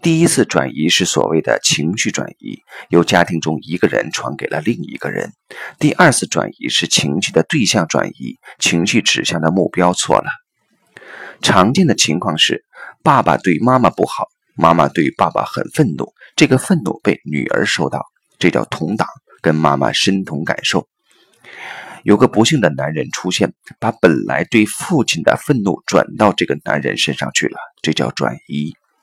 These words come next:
本来是妈妈的愤怒转到女儿身上，然后女儿将愤怒指向了自己的男人，这叫双重转移。所以两人的关系很有问题。解决方法：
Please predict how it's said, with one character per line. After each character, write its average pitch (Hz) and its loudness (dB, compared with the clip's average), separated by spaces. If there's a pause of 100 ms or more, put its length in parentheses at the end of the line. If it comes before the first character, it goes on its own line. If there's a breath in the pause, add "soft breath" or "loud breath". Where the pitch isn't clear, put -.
(680 loud breath)
本 95 4
来 90 6
是 - 0
妈 160 4
妈 147 -2
的 85 2
愤 78 0
怒 80 -2 (240 soft breath)
转 85 2
到 127 4
女 78 0
儿 - 2
身 73 -4
上， 85 -6 (140)
然 71 2
后 - -6
女 78 -4
儿 73 -4
将 78 -2
愤 78 0
怒 80 0 (300 loud breath)
指 64 2
向 - 2
了 60 -4
自 131 2
己 - -6
的 - -18
男 57 -8
人， - -6 (240)
这 71 2
叫 - -4 (140)
双 107 0
重 - -8
转 - -6 (120)
移。 69 -12 (360)
所 - 2
以 69 -2 (180 loud breath)
两 - -2
人 - -6
的 73 -2
关 73 -2
系 - -4
很 - -10
有 - -6
问 - -10
题。 - -16 (1400)
解 73 -2
决 73 -6
方 73 -2
法： - -8